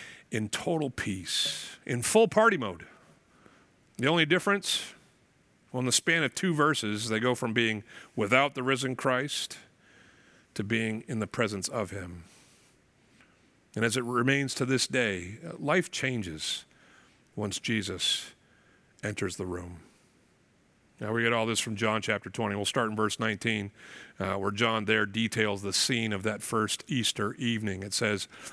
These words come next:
"On the evening of that day, the first day of the week,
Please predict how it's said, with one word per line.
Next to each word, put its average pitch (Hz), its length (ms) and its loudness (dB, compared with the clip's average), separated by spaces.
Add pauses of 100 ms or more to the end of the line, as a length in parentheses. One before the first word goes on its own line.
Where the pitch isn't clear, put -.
(140)
"On 139 300 2
the 139 220 0
evening 135 440 2
of 104 100 0
that 110 240 0
day, 110 260 2
the 107 120 -4
first - 340 0
day 117 80 2
of 101 120 0
the 101 100 -4
week, 104 420 0